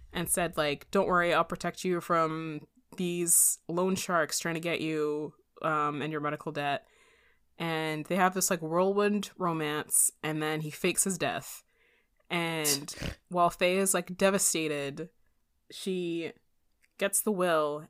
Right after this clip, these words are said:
Speaker 1: and he left everything he owned to her. And she's so touched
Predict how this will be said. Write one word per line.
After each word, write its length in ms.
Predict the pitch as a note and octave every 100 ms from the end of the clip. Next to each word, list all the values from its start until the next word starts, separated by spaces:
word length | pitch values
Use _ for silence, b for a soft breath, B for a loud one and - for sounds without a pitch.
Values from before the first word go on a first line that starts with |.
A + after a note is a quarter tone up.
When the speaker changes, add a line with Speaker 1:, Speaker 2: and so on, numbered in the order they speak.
| -
Speaker 1:
and 400 | D#3+ D3+ D3 C#3
he 280 | - D#3 D3+
left 280 | F3 F3 -
everything 720 | F3 F3+ F#3+ G3+ G3 G3 G3
he 240 | F#3+ G#3 -
owned 260 | D#3+ C#3
to 100 | D3+
her. 400 | C3 C3 G#2+ D#3+ - _ _ _ _
And 120 | D3
she's 160 | - D3+
so 220 | G#3 A3+
touched 500 | A3+ E3+ - - -